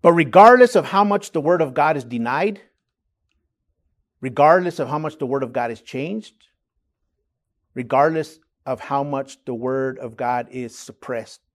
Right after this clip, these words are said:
nothing can or ever will deny the power of the truth that is contained within it.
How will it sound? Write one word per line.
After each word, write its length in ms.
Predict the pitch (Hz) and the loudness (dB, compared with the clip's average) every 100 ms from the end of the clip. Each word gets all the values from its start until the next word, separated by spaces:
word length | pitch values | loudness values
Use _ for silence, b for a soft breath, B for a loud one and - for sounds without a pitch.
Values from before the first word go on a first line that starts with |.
| _ _ _ _ _ _ _ _ _ _ - | _ _ _ _ _ _ _ _ _ _ -6
nothing 460 | 151 175 185 147 | 0 0 -2 -10
can 680 | - - 175 196 202 208 196 _ _ _ _ _ _ _ _ _ - | -12 -8 -4 -2 -2 -6 -12 _ _ _ _ _ _ _ _ _ -4
or 180 | 143 156 | -2 2
ever 280 | 165 160 | 0 2
will 380 | 151 147 156 156 | -2 0 0 0
deny 560 | 120 135 131 143 147 147 | -2 -4 -2 -2 -2 -4
the 120 | 120 | -6
power 500 | - 147 143 139 143 | -10 -4 0 0 -2
of 160 | 139 117 | -6 -12
the 100 | 117 | -14
truth 400 | - 135 127 131 | -12 -10 -10 -10
that 120 | 117 | -16
is 100 | 110 | -14
contained 540 | 120 110 - 120 113 | -16 -16 -14 -12 -12
within 320 | 110 101 107 | -14 -16 -18
it. 120 | 101 | -20